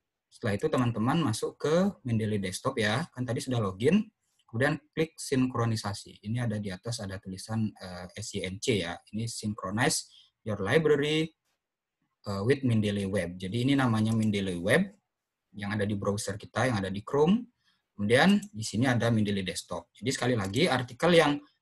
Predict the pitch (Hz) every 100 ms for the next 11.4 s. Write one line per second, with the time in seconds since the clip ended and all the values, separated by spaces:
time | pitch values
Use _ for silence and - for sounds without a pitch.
0 | _ 107 117 - - 117 110 110 107 104
1 | 95 98 127 185 226 - _ - 110 104
2 | 123 160 113 170 - _ _ 113 - 147
3 | 120 131 135 110 104 123 123 117 107 101
4 | 101 95 - 92 - - 92 120 180 -
5 | _ - 117 117 135 147 143 127 139 117
6 | - 123 107 120 110 110 143 - 98 107
7 | 120 107 - - 123 127 147 202 - _
8 | _ - 104 - 98 92 85 92 82 -
9 | _ _ _ _ _ _ _ _ _ -
10 | 135 139 170 190 - 123 120 107 101 -
11 | - - 131 202